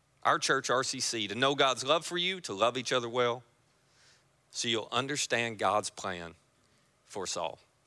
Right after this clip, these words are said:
I'm telling you, you wanna discover God's purpose for your life, you will discover it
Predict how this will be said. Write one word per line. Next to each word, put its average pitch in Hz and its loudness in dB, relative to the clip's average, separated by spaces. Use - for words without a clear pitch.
I'm - -20
telling 131 2
you, 95 -10
you 117 -8
wanna 156 4
discover 156 2
God's 131 2
purpose 143 0
for 147 -8
your 135 0
life, 131 2
you 123 -10
will 104 -8
discover 110 -2
it - -12